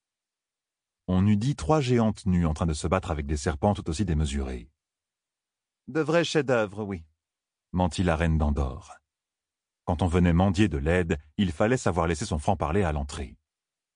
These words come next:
N'est-ce pas ? Mais on dirait que le devoir m'appelle. Des affaires urgentes, semble-t-il. »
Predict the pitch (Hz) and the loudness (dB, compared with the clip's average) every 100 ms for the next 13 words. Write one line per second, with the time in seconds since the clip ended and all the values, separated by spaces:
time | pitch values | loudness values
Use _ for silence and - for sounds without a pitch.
0 | _ _ _ _ _ - 117 120 - 123 | _ _ _ _ _ -2 0 0 -2 -2
1 | 127 78 69 - _ _ _ _ _ _ | -2 -2 -8 -16 _ _ _ _ _ _
2 | _ _ _ 143 156 147 143 143 139 156 | _ _ _ 0 2 2 0 0 2 2
3 | 117 131 123 117 117 135 131 135 - 73 | 2 0 0 0 0 0 0 -2 -4 -8
4 | 71 82 - _ _ _ _ 101 85 85 | -8 -12 -20 _ _ _ _ -4 -2 -2
5 | 80 107 98 78 98 92 113 69 67 - | 0 0 0 0 -4 -2 -4 -6 -10 -8
6 | 80 78 73 - - | -6 -6 -8 -14 -18